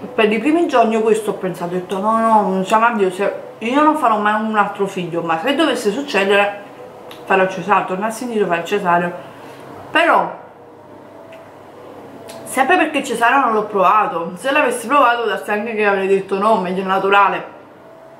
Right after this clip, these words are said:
Quindi questo è, è la, la, la cosa, l'esperienza.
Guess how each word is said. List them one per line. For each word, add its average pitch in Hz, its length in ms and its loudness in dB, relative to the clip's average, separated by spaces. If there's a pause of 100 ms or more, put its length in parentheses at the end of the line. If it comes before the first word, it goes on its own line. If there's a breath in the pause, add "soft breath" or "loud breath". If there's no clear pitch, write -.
(180)
Quindi 220 280 0
questo 214 380 4
è, 180 360 2 (640)
è 185 200 6
la, 170 280 4
la, 170 420 -4
la 170 220 0
cosa, 165 380 -2
l'esperienza. 175 880 0